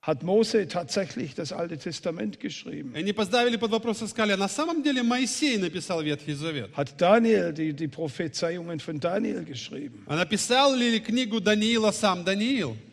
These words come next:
Speaker 1: Und diese Theo-, diese Theologie
Speaker 2: И эта
Speaker 1: wird
Speaker 2: либеральная
Speaker 1: heute auf der
Speaker 2: теология
Speaker 1: ganzen Welt in vielen, äh, äh, Lehr-, Lehrinstituten der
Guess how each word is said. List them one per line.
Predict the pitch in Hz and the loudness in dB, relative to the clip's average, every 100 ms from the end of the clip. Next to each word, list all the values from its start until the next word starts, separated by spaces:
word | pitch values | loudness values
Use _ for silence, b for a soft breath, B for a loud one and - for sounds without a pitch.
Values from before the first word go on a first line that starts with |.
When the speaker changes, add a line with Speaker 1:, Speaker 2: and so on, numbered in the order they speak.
| b b b b b - | b b b b b -10
Speaker 1:
Und | 135 | -2
diese | 208 220 240 226 | 0 2 4 2
Theo-, | - 214 202 190 | 4 2 4 2
diese | 220 220 226 202 | 2 2 2 0
Theologie | - 196 190 185 156 226 247 196 B | 2 2 2 0 0 0 0 -2 B
Speaker 2:
И | - | -2
эта | 170 233 208 | 0 2 4
Speaker 1:
wird | 208 | 4
Speaker 2:
либеральная | 208 214 240 196 226 | 6 6 8 6 6
Speaker 1:
heute | 190 | 6
auf | |
der | 214 | 6
Speaker 2:
теология | 220 | 6
Speaker 1:
ganzen | 208 226 233 214 | 6 4 2 2
Welt | 202 226 226 | 4 2 0
in | 160 | -4
vielen, | - 202 208 208 98 | -2 0 2 2 2
äh, | 95 92 92 90 104 B B B | 2 2 2 0 -8 B B B
äh, | - 180 | 0 2
Lehr-, | 175 202 220 220 - | 4 4 4 2 0
Lehrinstituten | 175 202 226 214 - 202 - 208 202 202 | 2 4 4 0 -2 -4 -2 -2 -2 -4
der | 180 | -4